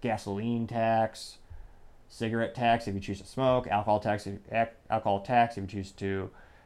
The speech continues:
partake in alcohol. The taxes simply add up exponentially. So to get rid of some of the federal ones would be quite nice for many people, especially when we have forty-year high inflation, people are struggling paycheck to paycheck.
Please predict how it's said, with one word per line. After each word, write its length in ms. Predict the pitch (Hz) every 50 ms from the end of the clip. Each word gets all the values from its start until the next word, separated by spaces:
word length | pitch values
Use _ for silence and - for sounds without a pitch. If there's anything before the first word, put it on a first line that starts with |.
| - - -
partake 280 | 117 113 117 120 98
in 60 | - 90
alcohol. 800 | 101 117 123 127 - 113 123 120 120 120 120 120 120 120 - - - - - _ - - _ _ - _ _ _ _ - _ _ _ - - - _ - _ - _ _ _ _ _ _ _ _ _
The 80 | 120 120
taxes 600 | 131 147 147 147 147 135 127 120 110 101 - - - - - -
simply 720 | - - - - - 147 139 - - 113 117 110 107 104 -
add 180 | 107 110 107 107
up 180 | 107 107 107 -
exponentially. 800 | 104 101 - - - 95 101 139 185 180 - - 87 85 82 - - _ _ - - _ _ -
So 120 | - - 143
to 60 | 151
get 160 | 180 214 185
rid 120 | 190 190 185
of 200 | 165 139 113 -
some 180 | - 160 156
of 40 | 135
the 80 | 107 -
federal 300 | - 170 202 196 143 110
ones 200 | 101 101 104 110
would 100 | - 107
be 60 | 101
quite 240 | - - 131 110 98
nice 200 | 127 139 127 -
for 100 | - 107
many 140 | 135 143
people, 200 | - - 104 -
especially 540 | 104 - - - - 131 127 - - 123 117
when 140 | 113 110 110
we 80 | 110 110
have 360 | 110 113 113 110 110 101 - - - - - - - -
forty-year 360 | - 127 131 127 123 120 110
high 160 | 104 104 98
inflation, 580 | 95 92 - 160 175 185 180 165 - 165 160 151
people 160 | 147 117 104
are 60 | 98
struggling 340 | - - - 117 113 107 101
paycheck 260 | 101 110 104 98 95
to 60 | - -
paycheck. 800 | - 139 143 147 147 147 151 139 131 131 127 123 120 - -